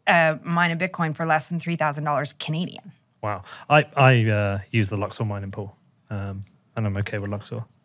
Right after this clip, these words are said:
Speaker 1: Great
Speaker 2: But I only
Speaker 1: pool.
Speaker 2: mine Bitcoin.
Speaker 1: <laughs>
Speaker 2: If you'd have said
Speaker 1: I don't
Speaker 2: B S V,
Speaker 1: judge.
Speaker 2: if we'd have, if you'd have said B S V, we would have had a problem.
Speaker 1: I did not.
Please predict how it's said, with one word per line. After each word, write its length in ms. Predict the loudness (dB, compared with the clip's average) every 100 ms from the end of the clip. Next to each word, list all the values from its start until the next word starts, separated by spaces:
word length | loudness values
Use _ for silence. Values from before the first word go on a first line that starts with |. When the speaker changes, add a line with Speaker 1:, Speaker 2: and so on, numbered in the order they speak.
| -8
Speaker 1:
Great 140 | 0 4
Speaker 2:
But 100 | 6
I 80 |
only 120 | 6 6
Speaker 1:
pool. 40 |
Speaker 2:
mine 160 | 4 2
Bitcoin. 340 | 0 -4 -10 -12 -4
Speaker 1:
<laughs> 80 | -4 -4 -10 -14 -18 -20 -20 _ _
Speaker 2:
If 120 | 4
you'd 100 | 6
have 80 | 8
said 180 | 6 8
Speaker 1:
I 60 | 8
don't 80 | 8
Speaker 2:
B 20 |
S 40 | 4
V, 60 |
Speaker 1:
judge. 360 | -4 -4 -2 -2
Speaker 2:
if 100 | 4
we'd 140 | 6
have, 180 | 6 4
if 100 | 4
you'd 100 | 6
have 80 | 6
said 160 | 6 6
B 100 | 8
S 100 | 6
V, 200 | 6 2
we 100 | 4
would 140 | 2 2
have 80 |
had 40 | 2
a 60 |
problem. 460 | 0 -2 -2 -4 -8 -14 _ _ -20 -20 -12 -6
Speaker 1:
I 80 |
did 160 | -4 -2
not. 240 | -2 -4